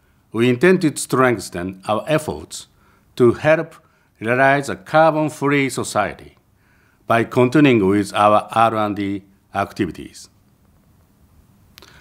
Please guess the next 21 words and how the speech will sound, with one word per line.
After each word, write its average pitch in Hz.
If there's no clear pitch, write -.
All 202
of 175
these 175
challenges, 107
however, 98
cannot 175
be 151
achieved 123
on 117
our 104
own. 131
We 123
need 165
the 160
strong 156
input 92
from 117
both 135
inside 135
and 104
outside 120